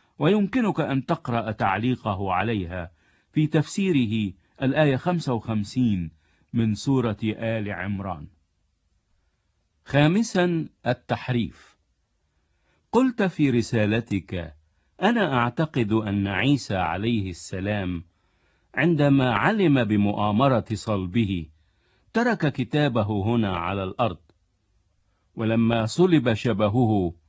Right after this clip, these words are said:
أحرقت الكتب جميعها، فأعاد بعض الناس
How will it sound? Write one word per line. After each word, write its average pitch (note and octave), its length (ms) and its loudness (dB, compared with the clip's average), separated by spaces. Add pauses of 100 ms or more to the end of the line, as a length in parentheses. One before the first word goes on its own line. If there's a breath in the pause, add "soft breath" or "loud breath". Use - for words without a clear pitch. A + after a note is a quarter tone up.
(640)
أحرقت G3 520 0
الكتب C3+ 600 2
جميعها، G#2 680 0 (640)
فأعاد F3+ 540 4
بعض D#3 400 4
الناس B2 580 2